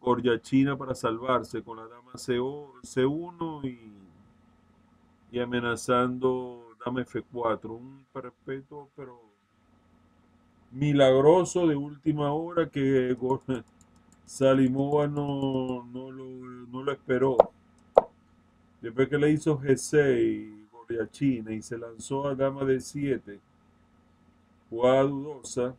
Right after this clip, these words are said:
prácticamente el módulo ya da prácticamente cero cero, porque viene dama F cuatro, dama C uno, dama F cuatro, dama C uno,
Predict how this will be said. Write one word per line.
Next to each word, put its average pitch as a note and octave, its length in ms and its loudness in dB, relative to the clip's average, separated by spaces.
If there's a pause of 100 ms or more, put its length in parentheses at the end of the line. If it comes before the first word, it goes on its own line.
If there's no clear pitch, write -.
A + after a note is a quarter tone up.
(1300)
prácticamente C#3 600 2
el C#3+ 80 2
módulo C#3 460 -12
ya C3+ 260 -2
da C3+ 520 -2
prácticamente C3+ 1160 -6 (300)
cero C#3 480 0
cero, C#3 480 0
porque B2+ 340 -12
viene B2 340 -16
dama C3 360 -20
F B2+ 180 -18
cuatro, C3 280 -14
dama A#2+ 240 -20
C B2 160 -10
uno, C3+ 300 -10
dama B2+ 180 -20
F B2 240 -20
cuatro, B2+ 320 -16
dama B2 220 -20
C B2+ 200 -10
uno, C3+ 260 -16